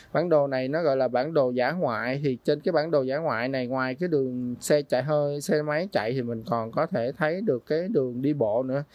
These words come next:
Ví dụ như ở đây mình zoom vào mình thấy các cái đường, các cái lối mòn đi bộ. À, ví dụ như đang công viên Tao Đàn hoặc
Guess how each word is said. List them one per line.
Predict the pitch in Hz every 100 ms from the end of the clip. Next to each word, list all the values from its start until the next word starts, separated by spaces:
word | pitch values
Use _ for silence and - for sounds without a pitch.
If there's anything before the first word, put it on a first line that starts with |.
| - - -
Ví | 175
dụ | 135
như | 131 139
ở | 151
đây | 151
mình | 131 123
zoom | 123 139 135
vào | 127 113
mình | 117
thấy | 143 156
các | 269
cái | 220
đường, | 147 123 120 123 -
các | 160
cái | 190
lối | 170 175
mòn | 175 127 120 123
đi | 139
bộ. | 127 104 113 127 - - - - _ _
À, | - 123 120 120 120
ví | 131 160
dụ |
như | 139 139
đang | 135 135
công | 131 139
viên | 143
Tao | 135 135
Đàn | 120 113 113 113
hoặc | 110